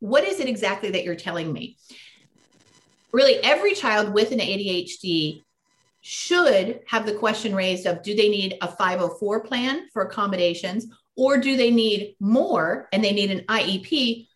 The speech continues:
for both accommodations and services? But we all know the reality is that every school district varies in, you know, what resources they have, the personnel they have,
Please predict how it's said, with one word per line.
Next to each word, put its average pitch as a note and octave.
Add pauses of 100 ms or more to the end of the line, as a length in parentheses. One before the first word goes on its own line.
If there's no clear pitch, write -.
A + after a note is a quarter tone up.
(120)
for A#3
both G#3
accommodations G#3
and G#3+
services? G#3 (500)
But B3+ (360)
we B3
all B3+
know F#3
the G3+
reality G#3
is E3+
that -
every B3
school D4
district G3+
varies G3
in, F3+ (300)
you G#3
know, E3+
what E3
resources B3
they B3+
have, A#3
the A3+
personnel F#3+
they B3
have, A#3